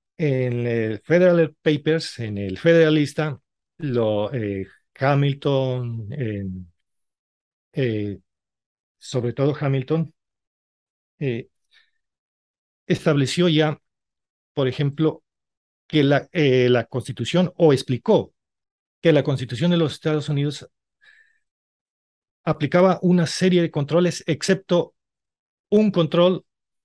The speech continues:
con la política exterior de defensa del país. El presidente y tanto el Senado y, y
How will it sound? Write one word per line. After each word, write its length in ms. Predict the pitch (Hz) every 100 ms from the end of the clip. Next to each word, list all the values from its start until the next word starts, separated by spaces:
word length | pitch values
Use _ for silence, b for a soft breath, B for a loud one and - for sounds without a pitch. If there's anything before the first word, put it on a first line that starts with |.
| _ _
con 160 | 170 156
la 140 | 143
política 400 | 143 165 170 160
exterior 440 | 147 143 143 156
de 120 | 123 117
defensa 600 | 120 175 151 120 - _ _ _ -
del 140 | 117
país. 460 | 131 117 87 - _
El 180 | 151 110
presidente 520 | 117 110 139 147 127
y 60 | 110
tanto 260 | 123 120
el 80 | 113
Senado 540 | 131 131 151 151 139
y, 260 | 120 110 107
y 200 | - 110